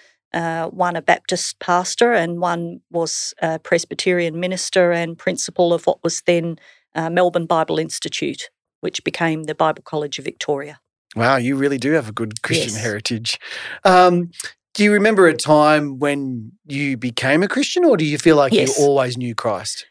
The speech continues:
Speaker 1: No, I, I do feel like I had a knowledge of Christ from the, the outset,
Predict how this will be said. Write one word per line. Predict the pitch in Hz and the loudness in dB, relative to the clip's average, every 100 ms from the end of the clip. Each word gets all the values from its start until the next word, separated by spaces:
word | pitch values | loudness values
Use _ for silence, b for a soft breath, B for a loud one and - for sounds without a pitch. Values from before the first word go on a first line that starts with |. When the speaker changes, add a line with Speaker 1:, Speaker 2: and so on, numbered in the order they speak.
| - | 0
Speaker 1:
No, | 202 185 165 - | 2 4 4 4
I, | 202 208 | 4 6
I | 220 214 | 6 4
do | 220 294 | 4 2
feel | 285 302 240 | 2 4 4
like | 202 165 - | 4 2 0
I | 196 | 0
had | 185 190 - 185 | 4 2 2 2
a | 185 | 2
knowledge | 175 190 196 190 185 - | 4 4 4 2 0 0
of | 165 - | 0 0
Christ | - 180 160 - - - _ _ _ _ _ _ _ | 0 2 2 0 -8 -12 _ _ _ _ _ _ _
from | - 185 180 | 2 2 2
the, | 165 170 - - | -2 -8 -6 2
the | 165 | 4
outset, | 160 - - - 151 277 | 4 0 -4 -4 -2 -4